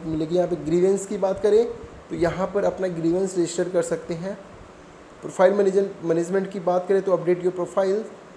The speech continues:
यहाँ पे जो भी अपना profile update करना चाहते हैं तो कर सकते हैं। चेंज password का भी options यहाँ पे आता है, तो यहाँ पे generic service क्या है, Click करके हम देखते हैं क्या options आ रहा है।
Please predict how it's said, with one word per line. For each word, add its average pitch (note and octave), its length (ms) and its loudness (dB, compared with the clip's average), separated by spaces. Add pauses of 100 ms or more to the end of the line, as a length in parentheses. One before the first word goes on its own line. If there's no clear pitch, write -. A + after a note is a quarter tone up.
(200)
यहाँ F3+ 160 4
पे F#3+ 180 4
जो F3+ 180 4
भी F#3+ 120 2
अपना F#3 220 2
profile F3+ 380 2
update F3+ 280 0
करना F3+ 180 0
चाहते F3+ 280 0
हैं F3+ 100 -2
तो F3+ 60 -6
कर F3+ 180 2
सकते F3+ 300 -8
हैं। G#3 240 -6 (2000)
चेंज G#3 240 2
password F#3+ 400 2
का G3 100 4
भी F#3+ 100 2
options F#3 420 2
यहाँ F3 120 4
पे F#3 100 2
आता F3 240 4
है, F#3+ 240 2
तो G3 140 -4
यहाँ E3 180 4
पे F#3+ 320 4 (520)
generic E3+ 600 2
service F3+ 500 0
क्या F#3 220 0
है, G3 340 -2 (840)
Click D#3 180 -4
करके E3 240 0
हम E3+ 80 -2
देखते D#3 300 -4
हैं F#3+ 220 -6
क्या D#3 120 0
options E3 320 -4
आ D#3 100 2
रहा E3 100 2
है। - 160 -8